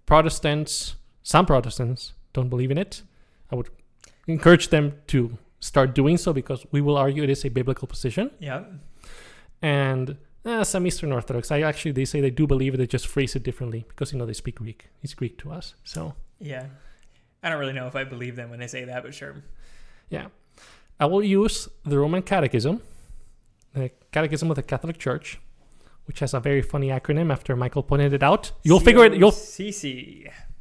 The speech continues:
Speaker 1: Yeah, I was gonna say, you can figure it out on their own and see what comes out. And the reason I use the Catechism is because it was originally,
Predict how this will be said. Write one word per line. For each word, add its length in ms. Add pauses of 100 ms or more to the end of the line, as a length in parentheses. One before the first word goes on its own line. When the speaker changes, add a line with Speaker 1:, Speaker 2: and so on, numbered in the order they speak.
(220)
Speaker 1:
Yeah, 120
I 20
was 120
gonna 120
say, 140
you 120
can 120
figure 260
it 60
out 140
on 120
their 140
own 220
and 100
see 340 (280)
what 140
comes 220
out. 280 (540)
And 640 (540)
the 100
reason 300
I 40
use 140
the 60
Catechism 520 (180)
is 100
because 580 (140)
it 60
was 380
originally, 800